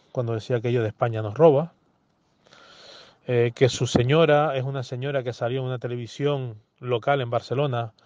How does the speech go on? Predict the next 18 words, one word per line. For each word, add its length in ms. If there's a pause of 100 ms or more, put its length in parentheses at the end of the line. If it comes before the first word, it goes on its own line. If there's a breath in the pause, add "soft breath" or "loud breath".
(360 soft breath)
cabreada 580
porque 280
el 80
presidente 520
de 20
la 100
Generalitat, 720
un 100
tal 160
José 300
Montilla, 500
no 100
tenía 260
ni 100
nombre 280
ni 80
apellido 360
catalán, 500